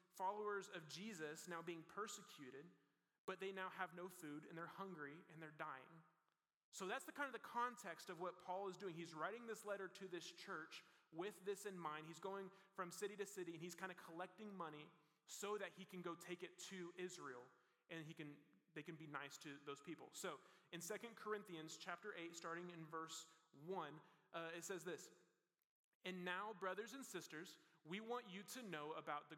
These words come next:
grace that God has given to the Macedonian churches." So Macedonia is this area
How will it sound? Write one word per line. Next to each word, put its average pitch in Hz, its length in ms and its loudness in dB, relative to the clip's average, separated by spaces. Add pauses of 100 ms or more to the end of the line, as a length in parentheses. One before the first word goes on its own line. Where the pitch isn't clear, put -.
grace 156 320 2
that 160 160 -6
God 151 240 2
has 170 240 -4
given 147 400 0
to 175 80 2
the 147 80 -2
Macedonian 143 560 -2
churches." 151 320 -2
So 151 160 0
Macedonia 165 720 0
is 151 160 -2
this 147 240 -2
area 151 400 2